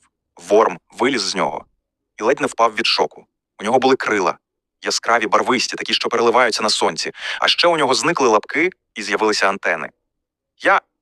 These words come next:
я, я метелик!» закричав він, але замість крику вийшов легкий тріпотіння.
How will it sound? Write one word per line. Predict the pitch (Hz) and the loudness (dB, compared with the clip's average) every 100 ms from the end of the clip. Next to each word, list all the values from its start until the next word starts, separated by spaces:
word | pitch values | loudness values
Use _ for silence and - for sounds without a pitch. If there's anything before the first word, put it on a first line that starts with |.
| _ _ | _ _
я, | 151 147 _ _ _ - | -2 -2 _ _ _ -4
я | 156 | 0
метелик!» | 185 190 180 113 - - _ _ - | 0 0 0 0 -2 -8 _ _ -12
закричав | - - - 85 85 | -10 -8 -4 -4 -4
він, | 82 - _ | -10 -12 _
але | - 104 | -2 0
замість | 139 143 - | 0 0 -4
крику | - 151 170 123 | -4 -4 -4 -2
вийшов | 123 120 107 | -2 0 -2
легкий | 107 117 | -2 -6
тріпотіння. | 107 104 107 110 82 | -10 -8 -8 -8 -10